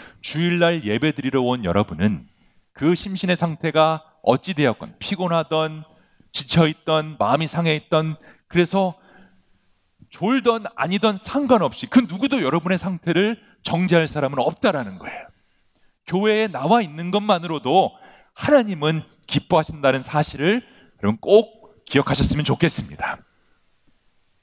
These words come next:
물론 누가는요, 바울의 잘-, 바울이 잘못했던 것을 지적하기 위해 이것을 기록하지는 않았습니다.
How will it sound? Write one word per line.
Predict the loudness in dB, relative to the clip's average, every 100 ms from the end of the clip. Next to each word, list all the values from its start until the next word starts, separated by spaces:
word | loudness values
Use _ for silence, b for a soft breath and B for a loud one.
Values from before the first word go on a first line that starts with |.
| _ _ _ _ _ _ _ _
물론 | 2 2 0
누가는요, | 0 2 2 0 -2 -2
바울의 | -8 -4 0 0 -2
잘-, | -4 -6
바울이 | -4 2 2
잘못했던 | 2 -2 -2 -2 -2
것을 | -2 -4
지적하기 | -4 0 0 0 -2
위해 | 0
이것을 | 0 -2 -4
기록하지는 | -4 -4 -4 -2
않았습니다. | 0 0 -2 -8 -10 -16